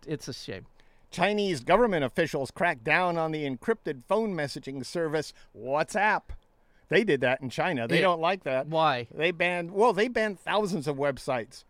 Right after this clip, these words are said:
Speaker 2: and they operate the world's most extensive system of online censorship there in China.
Speaker 1: Is
Speaker 2: They
Speaker 1: Weekly
Speaker 2: call
Speaker 1: S-,
Speaker 2: that the
Speaker 1: is
Speaker 2: Great
Speaker 1: Weekly Signals on?
Speaker 2: Firewall of China.
Speaker 1: Oh, the
Speaker 2: I don't
Speaker 1: Great
Speaker 2: think
Speaker 1: Firewall.
Speaker 2: we're getting through the
Speaker 1: You
Speaker 2: Great
Speaker 1: don't think we are?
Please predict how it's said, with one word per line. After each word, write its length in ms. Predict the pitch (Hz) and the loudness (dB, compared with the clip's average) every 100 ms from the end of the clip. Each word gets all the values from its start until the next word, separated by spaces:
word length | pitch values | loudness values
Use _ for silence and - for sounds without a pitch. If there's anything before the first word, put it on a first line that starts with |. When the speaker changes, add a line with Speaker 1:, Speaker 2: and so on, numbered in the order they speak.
| _ | _
Speaker 2:
and 200 | - 160 | -2 0
they 80 | 156 | 2
operate 480 | 175 180 175 170 - | 2 0 -2 -2 -2
the 880 | 151 147 143 139 143 139 139 139 135 | 0 2 2 2 2 0 -2 -2 -2
world's 340 | 160 208 147 | 0 0 -2
most 360 | 131 165 196 135 | -2 0 0 -4
extensive 640 | 113 - 190 220 214 185 | -12 -4 -4 -2 -6 -8
system 500 | - 220 220 247 226 | -4 -2 -2 -2 -4
of 160 | 160 131 - | -2 -4 -4
online 540 | 170 185 180 185 180 | -2 -2 -2 -4 -6
censorship 640 | - 220 254 160 127 123 - - | -6 -6 -4 -6 -6 -8 -8 -2
there 220 | 127 120 | -2 0
in 160 | 117 | -4
China. 460 | 104 123 117 139 175 - | -6 -6 -4 -6 -8 -6
Speaker 1:
Is 360 | 170 170 156 - | -2 -2 -2 -2
Speaker 2:
They 60 | 190 | 0
Speaker 1:
Weekly 140 | 202 190 202 | 0 4 4
Speaker 2:
call 60 | 196 | 4
Speaker 1:
S-, 60 | |
Speaker 2:
that 280 | 160 120 151 - | 0 -2 -4 -8
the 80 | - | -6
Speaker 1:
is 100 | 156 | -6
Speaker 2:
Great 180 | 131 151 | -2 0
Speaker 1:
Weekly 160 | 190 147 | 0 -2
Signals 500 | - 175 190 202 202 | -6 -6 -6 -8 -4
on? 40 | |
Speaker 2:
Firewall 720 | 190 185 185 160 151 151 151 | 0 2 2 2 2 2 0
of 140 | 151 123 | -2 -8
China. 480 | - 135 143 117 82 | -10 -8 -6 -6 -6
Speaker 1:
Oh, 280 | 139 143 123 | -4 -2 -2
the 80 | 131 | 0
Speaker 2:
I 60 | |
don't 140 | 180 202 | 2 0
Speaker 1:
Great 120 | - | 0
Speaker 2:
think 100 | 180 | -2
Speaker 1:
Firewall. 100 | 131 | 0
Speaker 2:
we're 80 | 170 | -2
getting 320 | 147 156 147 | -2 -4 -6
through 240 | 135 160 143 | -6 -4 -4
the 60 | |
Speaker 1:
You 60 | 117 | -4
Speaker 2:
Great 100 | 127 | -2
Speaker 1:
don't 160 | 160 151 | -2 -2
think 100 | |
we 40 | |
are? 20 | 127 | 0